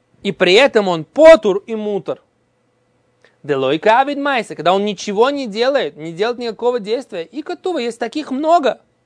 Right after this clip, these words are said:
И поэтому на, нет вопроса на нашу мишну, как это наша мишна,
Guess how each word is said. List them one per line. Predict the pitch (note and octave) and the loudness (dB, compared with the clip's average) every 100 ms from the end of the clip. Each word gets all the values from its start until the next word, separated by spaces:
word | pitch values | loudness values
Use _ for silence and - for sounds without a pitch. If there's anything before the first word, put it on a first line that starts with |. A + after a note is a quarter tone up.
| _ _ _ | _ _ _
И | F3 | -4
поэтому | E3 F3 F#3 F#3+ F#3+ G3 | 6 8 6 4 -2 -4
на, | G3 F#3+ F#3+ G3 - | -2 0 -2 -4 -10
нет | F3+ G3 A3+ | -6 -6 0
вопроса | G#3 F#3 G#3 A3 F#3 F#3 | 0 2 0 -2 -4 -10
на | E3 | -8
нашу | E3 F3 D#3+ | -6 -6 -8
мишну, | C3+ A#2 B3 C#4+ | -14 -8 -6 -2
как | A#3 A3+ G#3 | 0 0 -2
это | F#3 | -4
наша | F3+ F#3 D#3+ | -2 -4 -4
мишна, | C#3+ C#3+ G#3+ D#4 | -14 -12 -6 -6